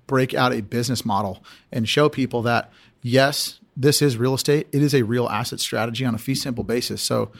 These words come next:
there is inflation benefits, but you're investing in the equity of a company. And that company return is fully dissectable. And so if you break it down in the four parts,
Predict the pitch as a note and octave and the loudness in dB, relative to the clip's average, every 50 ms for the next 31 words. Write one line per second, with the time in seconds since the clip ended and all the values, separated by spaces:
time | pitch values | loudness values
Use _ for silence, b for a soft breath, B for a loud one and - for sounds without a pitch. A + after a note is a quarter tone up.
0 | b b b b - B2 B2+ C#3+ D3 - - A#2 G#2+ - C#3 C3+ C#3 - C#3+ B2 | b b b b -2 2 2 2 2 2 0 -4 -2 0 0 0 0 0 -2 -4
1 | G#2+ A#2+ A#2+ B2 B2 - B2+ C#3+ - - - b b b b E3 C3 A#2+ D3+ D3+ | -2 -2 -2 -2 -2 -4 -4 -6 -6 -8 -10 b b b b -6 2 4 4 6
2 | C#3 - - - - _ _ _ _ _ - C3+ C#3 C#3 C3+ E3 E3+ - F3 D3+ | 4 4 0 -6 -20 _ _ _ _ _ 0 2 2 4 4 4 2 2 2 0
3 | B2 A2+ - B2+ B2+ - B2+ A2+ G2 G2+ - - C3+ C3+ A#2 A2 F#2+ G2 G2+ - | 0 0 0 -2 -2 -2 -2 -4 -4 -6 -4 -4 -2 -2 -2 -4 -8 -10 -10 -14
4 | b b b b b b _ - B2 B2+ C#3 C#3 - - - D#3+ D#3 D3 D#3 C#3+ | b b b b b b _ -4 -2 0 0 0 0 0 0 0 2 2 0 -2
5 | C3 A#2 A#2 A2 - - D3 D3 C#3 B2+ A2+ A2 - - - - D3 C#3+ C#3 B2 | -2 -2 -2 -2 -2 0 2 2 2 2 0 -2 -4 -8 -6 -2 0 0 0 0
6 | A2 G#2 - - D3 C#3 - - G2 F2 C#2+ - - b b b b b b - | -2 -2 -2 0 0 0 -2 -4 -10 -8 -10 -14 -16 b b b b b b -4
7 | C3 - - D3+ C#3 B2 A#2+ A#2 - _ - - - C3 A#2 D3 D#3 D#3+ D#3 C#3 | 0 2 6 6 6 6 4 2 -2 _ -10 -6 -6 0 4 6 6 6 6 2
8 | C3 C#3 C#3+ C#3+ C3+ A#2+ A2+ G#2+ - - B2+ B2 A#2 - D3 D3 C3+ A#2+ G#2+ - | 2 2 2 2 2 2 0 -2 -2 -2 -2 -2 0 2 4 4 4 4 2 -2
9 | - - | -6 -10